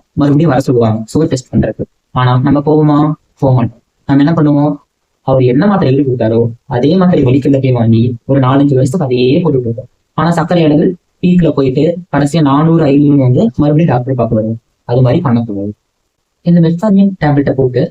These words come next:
ஒரு சர்க்கரை கண்ட்ரோலா இருக்கு அப்படின்னா அவங்களுக்கு அதே மாதிரி கண்டினியூ பண்ண சொல்லிட்டு அதோட சேர்த்து உணவு கட்டுப்பாடும் உடற்பயிற்சியும் எப்படி பண்ணணும்னு சொல்லி அனுப்பிச்சிடுவாங்க. ஒருவேளை அதுல கண்ட்ரோல் ஆகலைன்னா அதுக்கு அடுத்த மாத்திரைக்கு டாக்டர் பரிந்துரைப்பாங்க. இன்னும் ஒரு சில மாத்திரைகள் என்ன ஆகும்னா,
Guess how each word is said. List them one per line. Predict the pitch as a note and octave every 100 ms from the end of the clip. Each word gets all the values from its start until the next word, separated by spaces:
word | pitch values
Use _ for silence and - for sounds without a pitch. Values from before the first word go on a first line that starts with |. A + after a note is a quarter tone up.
| -
ஒரு | D3 C#3+
சர்க்கரை | D3 C#3 F3
கண்ட்ரோலா | F3 C#3 D3+ D#3+
இருக்கு | C#3 C3+ B2+
அப்படின்னா | G#2+ G#2+ A2+ E3+
அவங்களுக்கு | - D3+ D#3
அதே | C3 D#3
மாதிரி | F#3 F3 D#3
கண்டினியூ | C#3 D3+ D#3
பண்ண | B2+ A#2
சொல்லிட்டு | A#2 G#2 G#2 F#3 F3+ - _ D3+
அதோட | D3 E3+
சேர்த்து | F3+ C#3+ A3+
உணவு | E3 E3 F3
கட்டுப்பாடும் | C#3 - A#2+ A#2 -
உடற்பயிற்சியும் | D#3+ F3 D3+ C#3 F#3 - F3 - _ _ _ _ D#3
எப்படி | F3 F3+
பண்ணணும்னு | D3 C#3 C#3
சொல்லி | C#3+ F3
அனுப்பிச்சிடுவாங்க. | C3 B2+ A#2 G#2+ A2+ - _
ஒருவேளை | C#3+ D#3 E3+ G#3
அதுல | E3 D3
கண்ட்ரோல் | D3+ C#3 D3 F3
ஆகலைன்னா | B2 A#2 A2+ B2+ F#3 -
அதுக்கு | C#3+ D3+ E3
அடுத்த | - F3+ A#3
மாத்திரைக்கு | A3 C#3+ B2+ A#2 - C4+ - _
டாக்டர் | - C#3+ C#3+ D#3
பரிந்துரைப்பாங்க. | C3 A#2 A2+ A2+ A2+ A#2 - _ _ _
இன்னும் | F3+ A#3
ஒரு | -
சில | F3+ D#3+
மாத்திரைகள் | D3 D#3 C3+ B2
என்ன | C3
ஆகும்னா, | A2+ A#2